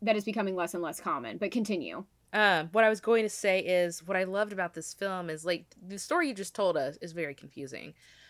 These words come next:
Speaker 2: But what I loved that
Speaker 1: Yes.
Speaker 2: this film did is it literally, from the beginning, it's like, "Okay, guys,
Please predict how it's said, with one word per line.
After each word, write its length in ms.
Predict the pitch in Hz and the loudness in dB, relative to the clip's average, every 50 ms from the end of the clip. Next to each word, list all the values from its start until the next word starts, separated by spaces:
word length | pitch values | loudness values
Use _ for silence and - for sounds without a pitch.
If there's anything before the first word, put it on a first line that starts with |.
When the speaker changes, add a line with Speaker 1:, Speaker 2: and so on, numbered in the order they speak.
| _ - | _ 0
Speaker 2:
But 100 | 226 240 | 4 6
what 100 | 240 226 | 8 8
I 60 | 220 | 8
loved 300 | 208 214 214 214 220 208 | 8 6 6 4 4 4
that 60 | 220 220 | 4 2
Speaker 1:
Yes. 140 | 202 180 - | 2 2 0
Speaker 2:
this 60 | - | 0
film 200 | - 185 180 185 | -2 -2 -2 -2
did 240 | 175 196 196 202 196 | -2 -2 0 0 0
is 160 | 185 175 165 | 0 -2 -2
it 200 | 180 165 - - | -2 -4 -4 -4
literally, 680 | 202 233 262 294 320 311 320 294 320 311 330 330 349 339 | -6 -4 -2 0 0 0 -2 -2 -4 -4 -2 -2 -2 -4
from 180 | - 285 240 | -4 -8 -10
the 120 | 202 214 190 | -8 -8 -8
beginning, 720 | 175 170 147 139 135 147 175 185 180 165 139 131 131 135 - | -8 -10 -12 -10 -2 0 2 2 2 0 -2 -4 -6 -10 -8
it's 220 | - 170 180 - | -6 -6 -4 -2
like, 160 | 185 170 - 185 | -2 -2 -2 -2
"Okay, 260 | 196 - - 247 240 | -2 0 2 2 4
guys, 380 | 196 202 180 180 180 180 - | 4 4 4 4 2 0 -4